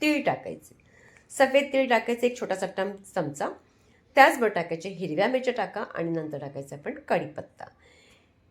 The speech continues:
कढीपत्त्याची पानं अगदी तुम्ही हवं असलंच काप-, तोडून का-, कापून वगैरे घातली तरी हरकत नाही. आता ही फोडणी रेडी झाली,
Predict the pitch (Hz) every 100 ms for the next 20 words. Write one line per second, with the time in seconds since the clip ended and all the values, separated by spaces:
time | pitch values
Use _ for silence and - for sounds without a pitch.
0 | _ 262 302 302 302 294 294 247 214 220
1 | 247 277 285 226 220 247 262 262 214 180
2 | - 208 196 202 214 - 185 185 180 208
3 | 180 185 190 196 165 - 330 - 170 147
4 | 107 - 120 131 139 185 - 302 302 320
5 | 277 254 240 214